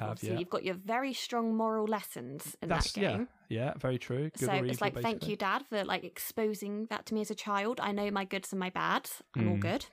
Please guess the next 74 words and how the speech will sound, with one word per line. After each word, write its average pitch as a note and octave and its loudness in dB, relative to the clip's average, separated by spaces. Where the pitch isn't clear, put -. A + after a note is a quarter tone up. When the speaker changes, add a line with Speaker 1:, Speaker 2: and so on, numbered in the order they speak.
Speaker 1:
No, F#2+ 0
I G2+ -4
definitely G2 -6
agree F#2 -6
with F#2 -8
you. F#2 -4
I - 0
definitely C3+ 2
played A#2 6
that - 0
game G#2+ 0
as G2+ -4
well, G#2+ -4
and G#2 -4
I G#2 -2
remember G#2+ -2
you G#2 0
could G#2+ -2
go E3 4
Speaker 2:
<laughs> - -
Speaker 1:
super A2+ 2
good, G2+ 0
super G2 -4
evil. F#2 -6
Speaker 2:
Oh G#3+ 2
my F3+ 0
God, E3 -4
yeah. E2+ 0
Speaker 1:
And - -4
Speaker 2:
I - -10
Speaker 1:
I - -2
Speaker 2:
mean, B2+ 4
Speaker 1:
was B2+ 0
Speaker 2:
it C#3 -2
was - 2
Speaker 1:
always A#2 0
Speaker 2:
so A#3+ 2
Speaker 1:
good, B2 2
Speaker 2:
far F3+ 2
to G2+ -8
people F3+ 0
Speaker 1:
though. F3+ -2
Speaker 2:
like - -4
the G3+ -4
Temple A3 -2
of F#3+ -6
Light, G3 2
like G3 0
the G3+ -6
Temple - -4
of G3+ -8
Evil, F3+ 2
and D#3 -2
I E3 0
think A3 0
to G#3+ 2
Speaker 1:
Yeah. - 0
Speaker 2:
join G3 0
the F3 2
Temple F3 -2
of F3+ -2
Evil, F#3 0
you D3 -4
had F3 -2
to, - -12
like, E3+ -4
eat F3 -2
a - -8
bun-, D#3+ -2
like, D#3+ -4
a F3 -6
bunch - 2
of F3+ -8
chicks, - -2